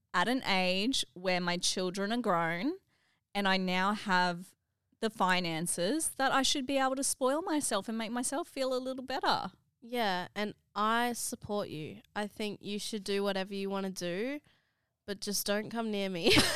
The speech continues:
Speaker 1: What do you mean? Why do you have such a problem with it?
Speaker 2: Well, I don't have a problem. Like, I think everyone can do whatever they want to do to their body. Like,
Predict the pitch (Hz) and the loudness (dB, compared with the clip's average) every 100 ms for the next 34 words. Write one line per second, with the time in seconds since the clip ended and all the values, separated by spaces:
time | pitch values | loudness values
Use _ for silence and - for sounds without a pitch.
0 | 587 - 622 762 - - - 427 - - | 10 10 8 8 2 -8 -16 -8 -4 -4
1 | - 508 480 587 640 605 466 453 466 349 | -2 4 4 4 0 0 0 2 0 2
2 | 330 381 508 523 480 508 494 554 - - | 6 8 8 6 4 4 4 6 4 4
3 | 494 427 302 208 175 359 370 330 _ 302 | 2 2 4 4 4 6 4 4 _ 4
4 | 381 508 480 403 370 285 254 240 226 190 | 6 6 6 4 4 0 4 6 6 0
5 | 190 202 196 - 262 294 320 302 - 233 | 2 0 0 4 6 6 0 -2 0 0
6 | 247 240 240 247 226 220 214 202 202 202 | 2 0 -2 -2 -2 0 0 -2 -2 -2
7 | 196 190 - 196 190 196 185 175 180 _ | -2 -6 -8 -6 -6 -6 -4 -4 -8 _
8 | 170 170 170 180 202 175 - - | -8 -6 -6 -6 -4 -4 -6 -18